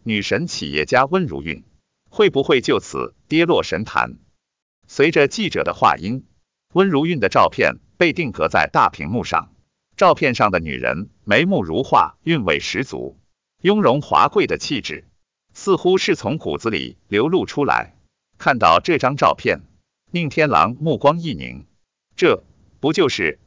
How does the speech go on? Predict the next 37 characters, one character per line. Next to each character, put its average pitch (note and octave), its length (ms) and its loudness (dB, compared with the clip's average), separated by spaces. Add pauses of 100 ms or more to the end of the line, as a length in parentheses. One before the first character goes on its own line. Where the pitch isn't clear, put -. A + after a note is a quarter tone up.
自 G3+ 160 -6
己 E2+ 160 -6
大 C#3 220 2
姐 C#2 220 -4
真 E3+ 160 -2
如 G#2+ 160 -4
韵 D3+ 160 -2
吗？ C2 240 -6 (480)
看 A#2 200 2
来 C#2+ 280 0 (360)
她 D3+ 160 2
是 D#3 120 -2
被 A2 160 2
姓 E3 280 -4
温 D#3+ 120 0
的 B2+ 100 2
人 D2+ 180 -6
家 F2 320 0 (100)
收 F3+ 260 0
养 B1+ 220 -2
了， C2 240 -6 (440)
所 E3+ 220 2
以 C3+ 140 -2
才 - 220 0
改 D2+ 180 0
名 D#2+ 240 -8
叫 A#2+ 220 4
了 D#2+ 140 0
温 F3 160 -2
如 D#2 180 -8
韵。 F#2 200 -8 (500)
把 F#2+ 180 4
车 E3+ 260 0
停 C3+ 260 -6
到 C3+ 160 4
路 G#2 180 -2
边， A2+ 280 -2